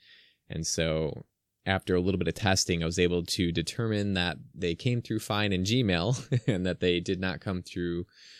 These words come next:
very well in Outlook dot com. So this was not, <laughs> it was not gonna work. And so I basically deleted everything out of Outlook and,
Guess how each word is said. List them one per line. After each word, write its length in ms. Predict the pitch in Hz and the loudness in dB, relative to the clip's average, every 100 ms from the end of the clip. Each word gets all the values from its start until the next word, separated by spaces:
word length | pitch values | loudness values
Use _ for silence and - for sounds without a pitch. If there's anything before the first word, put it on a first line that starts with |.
| - - _ | -20 -20 _
very 240 | 95 92 | 4 6
well 380 | 90 87 85 82 | 6 4 2 0
in 260 | - 87 82 | -2 -4 -4
Outlook 480 | 58 80 78 85 - | -6 -6 -6 -6 -6
dot 180 | - | -8
com. 460 | - - 85 76 87 | -8 -6 -6 -6 -10
So 600 | - - 85 82 80 78 | -10 -8 -6 -4 -4 -6
this 540 | 92 92 95 - - - | -6 -6 -4 -4 -6 -6
was 260 | 82 87 87 | -6 -6 -4
not, 480 | 87 87 85 80 - _ | -4 -4 -4 -6 -8 _
<laughs> 100 | - | 0
it 240 | 107 151 | 10 10
was 180 | 104 90 | 10 6
not 220 | 98 90 | 2 2
gonna 160 | 90 85 | 2 4
work. 400 | 104 107 95 - - | 4 4 2 -8 -6
And 220 | 80 85 | -4 -2
so 580 | - 85 82 80 82 69 | 0 2 2 2 0 -2
I 440 | 80 82 80 80 98 - - | 0 2 2 0 -4 -8 0
basically 800 | 92 87 90 - 87 85 82 - _ - - - _ _ _ _ _ _ - | 2 2 0 0 -2 0 0 -4 _ -20 -20 -20 _ _ _ _ _ _ 0
deleted 580 | 101 92 113 117 113 107 | 2 4 6 8 10 10
everything 420 | 104 107 110 101 | 8 6 6 4
out 240 | 82 107 | 4 4
of 120 | 110 | 4
Outlook 560 | 107 107 90 104 101 - - - - - | 4 2 4 2 2 -2 -12 -12 -16 -16
and, 640 | - 82 82 82 82 82 | -8 -4 -4 -4 -4 -6